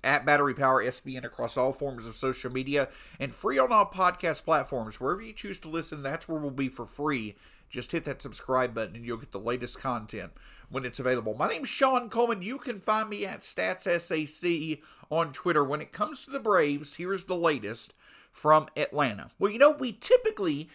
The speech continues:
have some fun moves to talk about when it comes to the Braves. Again, they've been one of the most active teams over the past month since the winter meetings. Well, this time around, the only move that we really have to talk about is them officially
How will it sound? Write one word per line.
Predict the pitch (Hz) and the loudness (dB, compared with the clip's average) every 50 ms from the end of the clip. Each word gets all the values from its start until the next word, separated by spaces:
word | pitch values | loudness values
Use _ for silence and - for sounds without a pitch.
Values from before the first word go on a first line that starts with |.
| - - - _ | -20 -20 -18 _
have | - 208 220 220 208 | 0 2 2 2 2
some | - - 196 160 | 0 -4 -6 -6
fun | 143 - 220 240 254 254 | 0 2 4 4 4 2
moves | 240 233 226 220 196 - - | 0 -4 -4 -4 -6 -6 -8
to | 175 | -8
talk | 147 - 175 165 160 156 | -4 0 2 2 2 2
about | 143 127 120 113 - | 2 2 2 2 0
when | 139 139 139 | -2 -6 -6
it | - - | -6 -8
comes | - 151 156 156 147 147 131 - - | -4 -2 -2 -2 -2 -6 -12 -12 -6
to | - 165 156 151 143 139 127 - - - - - _ | -2 0 2 2 2 0 -2 -4 -8 -20 -20 -12 _
the | - 143 | 0 0
Braves. | 131 113 139 151 147 139 131 113 110 110 | 2 4 4 6 6 6 4 2 -2 -8
Again, | 135 123 135 175 190 180 | -10 -8 -6 -6 -4 -2
they've | 165 147 131 | -2 -4 -2
been | 139 175 170 170 | -4 -8 -8 -4
one | 165 165 156 | -4 -4 -4
of | |
the | 151 151 | -2 -4
most | 147 139 - - | -4 -4 -6 -6
active | - 160 175 190 185 - - 160 135 - | -4 -2 -2 -2 -2 -4 -8 -10 -8 -8
teams | - 185 175 165 156 147 139 127 139 - - | -10 -8 -8 -8 -8 -10 -10 -12 -12 -6 -2
over | 160 180 202 185 165 151 | 0 0 0 -2 -6 -10
the | 127 135 120 | -10 -12 -14
past | - - 160 160 156 147 - - | -8 -2 0 0 0 0 -2 -6
month | 147 143 139 135 - - _ _ | -6 -2 -2 -2 -2 -4 _ _
since | - - - - 175 170 143 117 - - - - - - - - - - | -14 -12 -10 -6 -6 -6 -6 -6 -8 -12 -14 -16 -20 -20 -20 -14 -2 -2
the | 143 | -2
winter | 143 151 151 139 131 | 0 0 0 0 0
meetings. | 131 147 143 127 113 113 110 117 | 0 0 0 0 -4 -8 -12 -6
Well, | 123 147 175 | -2 -2 0
this | 247 330 466 - | 2 2 0 0
time | - - 226 196 170 | 0 -2 0 0 2
around, | 147 165 165 151 190 202 | 0 0 0 0 -2 -2
the | 185 165 | -4 -4
only | 175 220 226 | -6 -6 -4
move | 214 196 196 165 | -4 -6 -4 -4
that | 180 131 | -4 -4
we | 151 156 | -4 -2
really | 143 165 170 170 156 | -2 -2 0 0 0
have | 156 151 143 - | 2 0 0 0
to | 135 | -4
talk | - - 170 190 175 180 | 0 2 4 4 4 2
about | 151 131 120 127 135 131 - - - - - _ - | 2 2 4 4 4 2 0 -12 -20 -20 -20 _ -8
is | - 185 208 208 208 208 175 160 - - - | -4 2 6 6 6 4 2 -6 -10 -12 -6
them | 139 170 180 170 165 - - | -4 -2 -2 -2 -4 -4 0
officially | 151 151 143 - - - 247 269 254 - - - 139 117 110 113 117 117 | 0 0 0 -2 -8 -6 -4 -4 -2 -2 -2 -2 -2 -2 -2 -4 -6 -10